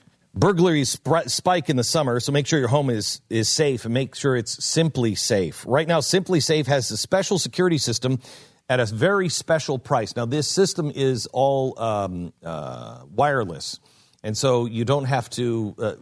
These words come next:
have any special wires, but I've installed it in my, in my daughter and son's house.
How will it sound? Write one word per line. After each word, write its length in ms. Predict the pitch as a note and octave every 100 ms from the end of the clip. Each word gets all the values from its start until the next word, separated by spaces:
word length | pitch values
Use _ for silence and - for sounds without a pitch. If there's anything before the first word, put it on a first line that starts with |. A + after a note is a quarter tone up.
| -
have 220 | A#2 B2
any 260 | B2 B2 A2
special 360 | - - A#2 B2
wires, 300 | A2+ C#3+ C#3+
but 180 | C3+ -
I've 200 | C#3 D3+
installed 420 | C3+ - A2+ F2+
it 140 | F2 -
in 180 | G2
my, 320 | F#2+ F#2 F2 F2
in 200 | F#2+ F#2+
my 100 | F2+ E2+
daughter 260 | F2+ F2+
and 140 | E2+ D2
son's 240 | F#2+ F2
house. 300 | C#2+ A1 -